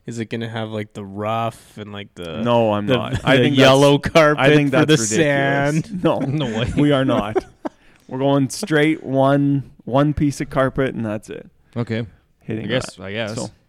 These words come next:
Speaker 1: Yeah, I mean, if
Speaker 2: I
Speaker 1: you
Speaker 2: mean,
Speaker 1: wanna
Speaker 2: if you
Speaker 1: have
Speaker 2: guys wanna
Speaker 1: acids.
Speaker 2: splurge and just bring it with you every time you guys come.
Speaker 3: Ah, that's not a
Speaker 1: A
Speaker 3: bad
Speaker 1: piece of
Speaker 3: idea.
Speaker 1: carpet?
Speaker 2: Yeah. Like a thick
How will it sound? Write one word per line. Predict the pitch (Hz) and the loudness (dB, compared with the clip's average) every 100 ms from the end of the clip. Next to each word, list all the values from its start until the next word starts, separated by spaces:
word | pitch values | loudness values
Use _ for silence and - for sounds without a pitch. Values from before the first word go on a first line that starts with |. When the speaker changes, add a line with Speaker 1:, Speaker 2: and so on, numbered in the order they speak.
| _ _ _ - | _ _ _ -20
Speaker 1:
Yeah, | 120 117 123 | -18 -18 -18
I | 135 | -12
mean, | 135 123 | -10 -8
if | 127 | -2
Speaker 2:
I | |
Speaker 1:
you | 160 | 2
Speaker 2:
mean, | 165 | 4
Speaker 1:
wanna | 139 | 6
Speaker 2:
if | |
you | 156 | 6
Speaker 1:
have | - | 6
Speaker 2:
guys | 190 | 6
wanna | 143 | 6
Speaker 1:
acids. | 156 - 110 | 6 4 -2
Speaker 2:
splurge | 170 208 165 139 139 | 2 4 4 2 0
and | 156 143 | -2 0
just | 139 | -2
bring | 123 139 | 0 -2
it | 131 | -2
with | 104 143 165 | 0 0 0
you | 175 139 110 | -2 -2 -2
every | 110 113 | -4 -6
time | - 104 107 | -8 -10 -8
you | |
guys | 120 104 - | -10 -10 -8
come. | - 131 - - _ | -6 -6 -8 -18 _
Speaker 3:
Ah, | 78 78 | -14 -12
that's | - - | -14 -14
not | 107 | -12
a | |
Speaker 1:
A | 98 | -6
Speaker 3:
bad | |
Speaker 1:
piece | - - | -4 -4
of | - | -2
Speaker 3:
idea. | |
Speaker 1:
carpet? | 127 127 226 262 _ _ - | 0 2 2 2 _ _ -8
Speaker 2:
Yeah. | 214 - _ _ _ _ _ _ _ - | -8 -8 _ _ _ _ _ _ _ -8
Like | 131 | -2
a | 131 | -2
thick | - 170 147 - | -2 -2 -2 -8